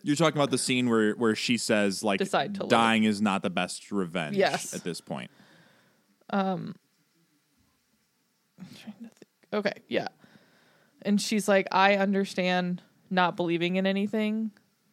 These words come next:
Speaker 2: but, like, this is the situation, and, like, you should live, because if you grow up, then you can be a doctor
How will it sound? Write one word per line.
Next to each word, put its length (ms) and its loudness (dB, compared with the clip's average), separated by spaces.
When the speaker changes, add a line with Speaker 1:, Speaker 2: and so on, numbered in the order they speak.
Speaker 2:
but, 220 0
like, 300 -2
this 220 -2
is 140 -2
the 100 -4
situation, 840 -4
and, 140 0
like, 200 -4
you 140 0
should 240 -2
live, 340 0
because 480 -2
if 200 -2
you 400 0
grow 260 4
up, 180 2
then 160 0
you 100 0
can 160 -2
be 100 2
a 60 2
doctor 480 -2